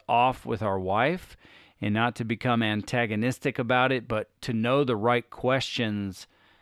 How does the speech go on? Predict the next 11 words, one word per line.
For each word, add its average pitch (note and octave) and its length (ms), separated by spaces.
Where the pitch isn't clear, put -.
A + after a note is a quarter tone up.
to - 260
ask, A2 540
to B2+ 100
know B2 240
what C3+ 540
she C#3 300
needs B2+ 760
to - 200
open B2 360
up, A#2+ 340
because A2 680